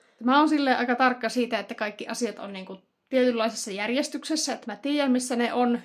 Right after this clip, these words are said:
ja että mä helposti myös löydän. Ja minulla ei ole nyt tarkoitus tässä esitellä teille minun alusvaatevalikoimia tai mitään tämmöistä, <laughs> mutta näytän nyt ihan sillä, että niin kun,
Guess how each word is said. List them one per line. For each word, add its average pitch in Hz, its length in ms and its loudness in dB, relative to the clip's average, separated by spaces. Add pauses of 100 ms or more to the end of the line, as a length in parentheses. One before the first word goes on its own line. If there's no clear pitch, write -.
ja 220 80 -4
että 214 200 -6
mä 220 200 -4
helposti 214 420 -6
myös 208 260 -12
löydän. 190 460 -8 (600)
Ja 220 60 -2
minulla 247 320 4
ei 269 120 4
ole 262 120 4
nyt 262 80 -12
tarkoitus 262 400 4
tässä 262 240 -4
esitellä 226 380 -2
teille 220 280 -2
minun 233 180 0
alusvaatevalikoimia 202 1200 -6
tai 202 140 -8
mitään 202 340 -16
tämmöistä, 226 420 2 (120)
<laughs> 466 120 8
mutta 302 320 2 (340)
näytän 392 360 6 (160)
nyt 349 160 0
ihan 339 260 2
sillä, 320 240 2
että 302 180 -2
niin 302 180 4
kun, 294 280 2